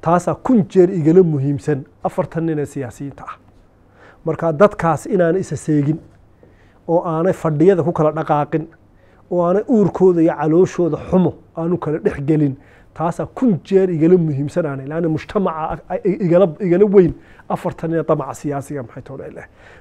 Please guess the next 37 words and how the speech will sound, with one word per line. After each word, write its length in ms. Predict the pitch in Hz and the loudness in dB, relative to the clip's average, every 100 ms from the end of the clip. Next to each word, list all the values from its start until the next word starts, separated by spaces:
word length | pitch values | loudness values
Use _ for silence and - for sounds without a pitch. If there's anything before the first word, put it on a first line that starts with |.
| - | -4
Marka 340 | 180 180 190 - - 220 | -2 4 2 2 -2 2
in 140 | 202 180 | 4 2
mujtamacii 560 | - 220 208 170 180 | 0 2 2 2 -2
culamadii 420 | 165 165 165 175 165 | 2 4 6 6 6
laga 200 | 156 160 | 6 2
kaxaysto, 460 | 127 135 123 - - | -2 -10 -10 -12 -8
oo 140 | 147 | -4
odayaashii 360 | 156 180 170 175 | 2 2 2 0
laga 160 | 160 160 | 0 0
kaxaysto, 440 | 143 131 131 - 175 | -4 -8 -8 -6 -4
oo 120 | 160 | 2
colaad 300 | 151 170 190 175 | 6 8 8 6
la 60 | |
dhex 220 | - 202 139 | 2 2 2
geliyo, 300 | 151 147 175 | 0 2 0
oo 100 | 170 | 6
iyagii 220 | 208 190 | 6 6
loo 180 | 185 202 | 4 4
kala 220 | 196 175 | 4 0
sheekeeyo, 580 | - 165 160 156 147 139 - - - | 2 0 2 0 -2 -4 -10 -20 -6
culamaduna 460 | 151 165 190 180 208 | 0 2 2 2 0
ay 100 | - | -4
ku 140 | 208 | 0
daawadaan, 540 | 170 151 143 190 175 - - - - - | 4 4 6 6 6 2 -18 -20 -20 -10
anigu 160 | 160 175 | -6 -4
waxay 160 | 156 | -2
ila 120 | 160 | -4
tahay 160 | - - | -4 -4
arrinkaas 380 | 156 143 135 123 | -4 -4 -6 -8
inuu 240 | 240 160 147 | -6 -2 -2
yahay, 240 | 139 131 120 - | -2 -4 -8 -8
een, 220 | 151 135 135 | -8 -6 -8
maxay 160 | 143 156 | -8 -4
tolo 240 | 156 143 131 131 127 127 | -2 -2 -4 -4 -6 -4
gaabis 480 | 143 151 175 - - _ _ _ | 2 4 4 2 -8 _ _ _
inuu 200 | 175 147 | -4 -2
yahay. 280 | 143 143 240 | 0 0 -2